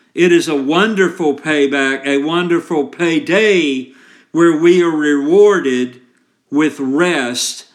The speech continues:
in Christ. But that's our note of encouragement for you today who are believers, and our note of warning from the Word of God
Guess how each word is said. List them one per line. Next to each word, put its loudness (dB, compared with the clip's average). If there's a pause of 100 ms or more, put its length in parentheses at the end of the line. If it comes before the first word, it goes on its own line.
(160)
in -2
Christ. -6 (680)
But 0
that's 0
our -2
note 0
of 0
encouragement -4
for -4
you 0
today -2
who -4
are -4
believers, -2 (480)
and 0
our 0
note 0
of -2
warning 0 (600)
from -2
the -2
Word 4
of -2
God -2